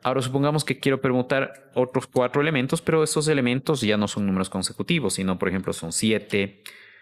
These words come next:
diez, eh, trece y quince. ¿Ok?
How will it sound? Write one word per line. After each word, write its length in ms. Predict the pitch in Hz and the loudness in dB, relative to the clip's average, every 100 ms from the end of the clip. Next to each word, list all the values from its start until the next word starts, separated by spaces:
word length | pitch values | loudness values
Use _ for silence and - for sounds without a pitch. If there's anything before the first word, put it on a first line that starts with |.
| _ _ | _ _
diez, 920 | 95 98 107 101 98 - - - _ _ _ _ _ _ _ _ _ _ _ _ _ _ _ | -6 0 2 2 2 -2 -4 -8 _ _ _ _ _ _ _ _ _ _ _ _ _ _ _
eh, 400 | 104 90 92 - - - - 98 - _ | 0 2 0 -4 -18 -20 -18 -18 -20 _
trece 800 | 120 110 - 95 92 - _ _ _ | 0 0 0 0 -2 -6 _ _ _
y 100 | - | -14
quince. 640 | - 120 95 - - - _ _ _ _ _ _ | -6 -2 0 -2 -4 -10 _ _ _ _ _ _
¿Ok? 200 | - - | -8 -2